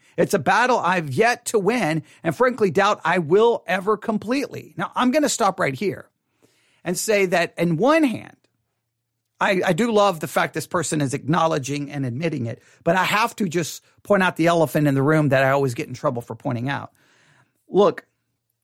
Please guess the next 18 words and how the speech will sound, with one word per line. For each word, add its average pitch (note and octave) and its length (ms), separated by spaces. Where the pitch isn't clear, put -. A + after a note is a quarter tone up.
when D#3 240
people A#3+ 640
go E3+ 160
to D#3+ 80
conferences G#3 800
and D3+ 160
you D#3+ 140
pay D#3 340
forty F#3+ 360
dollars, E3 360
fifty F3+ 260
dollars, E3 320
a B2+ 80
hundred E3+ 280
dollars, D#3+ 320
two F#3 160
hundred E3 220
dollars D3+ 300